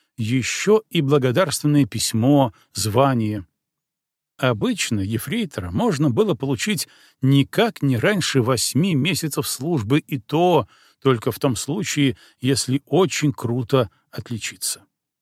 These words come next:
Сержанты тоже восприняли новость терпимо.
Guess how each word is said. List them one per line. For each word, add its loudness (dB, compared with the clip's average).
Сержанты 2
тоже 2
восприняли 0
новость -2
терпимо. -6